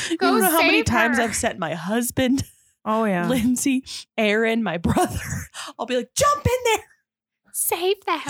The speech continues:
Speaker 1: <laughs> Save them.
Speaker 3: They don't need to know half the information
Speaker 1: Oh
Speaker 3: they
Speaker 1: my
Speaker 3: are
Speaker 1: gosh,
Speaker 3: telling
Speaker 1: you're, I'm
Speaker 3: them.
Speaker 1: like, "You are divulging
Speaker 2: Well,
Speaker 1: way too much
Speaker 2: this
Speaker 1: information right
Speaker 2: person
Speaker 1: now."
Speaker 2: sounds like my husband's dad. He
Speaker 1: Yeah.
Speaker 2: just
Speaker 1: Talks.
Speaker 2: is one of those people that you're just like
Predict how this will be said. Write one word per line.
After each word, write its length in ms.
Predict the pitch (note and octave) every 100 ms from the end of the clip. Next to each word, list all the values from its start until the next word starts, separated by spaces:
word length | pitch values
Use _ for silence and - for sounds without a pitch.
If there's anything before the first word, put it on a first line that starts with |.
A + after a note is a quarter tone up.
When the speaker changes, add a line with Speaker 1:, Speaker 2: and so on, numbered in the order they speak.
| -
Speaker 1:
<laughs> 80 | -
Save 520 | - G4 - G#4 -
them. 100 | D4 - - - - _ _ _ _ _ _ _ _ A#3
Speaker 3:
They 140 | B3+
don't 220 | C#4 C4+
need 160 | B3 C4
to 100 | A#3
know 340 | G#3 G#3+ G#3+ -
half 500 | F3+ - F#3 G3 -
the 140 | F3
information 880 | F3+ F#3+ - F3 F#3+ - - - F3
Speaker 1:
Oh 60 | C#4
Speaker 3:
they 140 | C#4+
Speaker 1:
my 80 | D#4
Speaker 3:
are 60 | D4+
Speaker 1:
gosh, 380 | D4 D4 B3 -
Speaker 3:
telling 60 | B3
Speaker 1:
you're, 40 |
I'm 80 | A#3
Speaker 3:
them. 80 | A#3+
Speaker 1:
like, 180 | A#3 A3
"You 100 | C4
are 60 | A#3+
divulging 680 | A3 F#3+ F3+ F#3+ F#3 E3+
Speaker 2:
Well, 260 | E3+ C#4 C4+
Speaker 1:
way 80 | E3+
too 160 | - F#3
much 140 | D4
Speaker 2:
this 120 | D#3
Speaker 1:
information 420 | E3+ D4+ C4+ - B3+
right 60 |
Speaker 2:
person 60 | A#3+
Speaker 1:
now." 80 | F#3+
Speaker 2:
sounds 380 | A3+ G#3+ A3
like 200 | G3+ G3
my 140 | F#3+ G3
husband's 680 | G3+ F#3 - E3+ F#3 - - _ _
dad. 340 | E3+ D3 D3+ - _ _ _ _ _
He 140 | - G#3+
Speaker 1:
Yeah. 140 | G3
Speaker 2:
just 420 | B3+ B3 - - - -
Speaker 1:
Talks. 360 | C4+ A3+ - B3
Speaker 2:
is 160 | A#3 -
one 180 | A#3+ A#3+
of 80 | B3
those 220 | B3 A#3+
people 260 | - A#3 A3+
that 140 | A3
you're 100 | A3
just 220 | A3 -
like 160 | G#3+